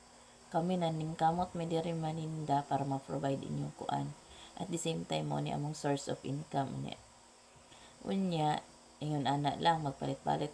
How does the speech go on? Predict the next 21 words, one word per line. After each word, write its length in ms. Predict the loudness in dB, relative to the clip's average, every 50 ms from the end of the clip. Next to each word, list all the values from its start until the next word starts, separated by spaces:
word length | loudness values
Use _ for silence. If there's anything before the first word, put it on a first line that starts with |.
| -4
mo. 240 | -4 -4 -2 -2 2
Tagbaw 320 | 2 2 4 4 2 4 4
gani, 240 | 2 2 2 0
may 160 | -2 -2 -2 -2
pulaw-pulaw, 720 | 0 2 4 2 2 2 2 2 2 4 4 2 2 0
no? 320 | -2 -4 -4 -4 -4 -6 -8 -12 -18 -20 -20 -20 -20 -20 -20 -20 -20 -20 -20 -14 -10
Bisag 400 | -10 -8 -4 -2 0 0 2 2
adlawng 400 | 0 0 0 0 0 0 0 -2
dako. 480 | -4 -6 -8 -8 -8 -6 -6 -6 -6 -8 -10 -16 -20 -20 -20 -20 -20 -20 -20 -20 -20 -20 -20 -18 -10
Unya, 240 | -6 -4 -2 -2 -2
human 400 | -4 -4 -4 -2 -2 -2 -2 -2
inyo 240 | -2 0 0 0 2
lang 160 | 2 0 0
iuli. 560 | -2 -4 -4 -2 -2 0 0 2 2 0 0 -2 -4 -10 -12 -12 -12 -12 -16 -20 -20 -20 -12
So, 240 | -4 0 0 2
dili 240 | 4 4 4 4 2
na 160 | 0 0 0
siya 560 | 0 0 4 6 8 10 10 8 6 4 0 -6 -16 -20 -20 -18 -8 -8
acceptable 800 | -8 -6 -4 0 0 0 0 0 2 2 4 4 4 2 0 0
sa 320 | -2 0 2 2 2 2 2 0
amo, 400 | -2 -2 -2 -4 -4 -6 -6 -6